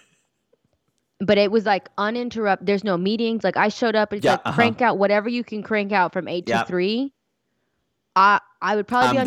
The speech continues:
Speaker 1: there.
Speaker 2: YouTube for a couple, a couple of those hours, but I would feel productive, and that's what matters.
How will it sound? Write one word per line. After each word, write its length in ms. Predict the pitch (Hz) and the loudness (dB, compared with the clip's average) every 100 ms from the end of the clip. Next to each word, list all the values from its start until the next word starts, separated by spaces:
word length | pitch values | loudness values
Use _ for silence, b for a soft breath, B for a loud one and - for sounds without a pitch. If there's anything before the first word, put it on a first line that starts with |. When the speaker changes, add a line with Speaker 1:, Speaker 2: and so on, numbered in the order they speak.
| - | 2
Speaker 1:
there. 140 | 98 | 0
Speaker 2:
YouTube 140 | 233 | -2
for 80 | 202 | -2
a 40 | 190 | -2
couple, 300 | 220 208 202 - | -2 -6 -10 -4
a 120 | 196 | -4
couple 300 | - 233 220 | -2 -2 0
of 80 | 202 | 0
those 180 | 202 190 | 0 2
hours, 380 | 202 190 165 156 | 2 2 0 -2
but 480 | 185 262 196 - - | 2 4 2 -4 -6
I 120 | 202 | -4
would 160 | 202 - | -4 -8
feel 340 | - 240 208 | -6 -2 -4
productive, 600 | - 175 156 - - 165 | -4 -10 -8 -10 -12 -8
and 40 | |
that's 200 | 165 165 | -6 -4
what 100 | 170 | -6
matters. 560 | 156 143 135 131 131 - | -6 -6 -6 -8 -12 -16